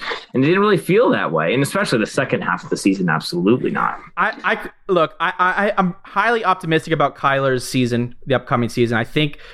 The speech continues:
Speaker 2: um, the one interesting quote from him was when he said that he, he really doesn't wanna rely on his legs. He said that this
Speaker 1: <laughs>
Speaker 2: offseason he wants to, um, you know, be able to throw the fo-,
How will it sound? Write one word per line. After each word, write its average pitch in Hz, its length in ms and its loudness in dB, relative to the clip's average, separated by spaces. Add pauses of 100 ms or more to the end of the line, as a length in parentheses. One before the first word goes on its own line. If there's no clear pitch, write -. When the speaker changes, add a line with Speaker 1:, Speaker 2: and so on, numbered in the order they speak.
(320)
Speaker 2:
um, 110 540 0 (880)
the 139 160 4
one 139 360 2
interesting 170 500 2
quote 139 380 0
from 123 160 2
him 123 220 2
was 113 300 0
when 117 140 2
he 120 100 -2
said 123 260 2
that 113 100 2
he, 123 240 -4
he 151 180 -4
really 180 240 2
doesn't 160 300 0
wanna 147 180 2
rely 123 280 2
on 127 100 0
his 110 180 -4
legs. 127 540 0
He - 80 -6
said 127 180 -8
that - 160 2
this 127 120 -2
Speaker 1:
<laughs> - 20 6
Speaker 2:
offseason 123 440 2
he 123 120 0
wants 120 320 0
to, 123 280 0 (360)
um, 110 340 0
you 117 100 0
know, 117 280 0 (320)
be 143 80 2
able 127 180 4
to - 60 -6
throw - 160 4
the 127 80 0
fo-, - 160 -4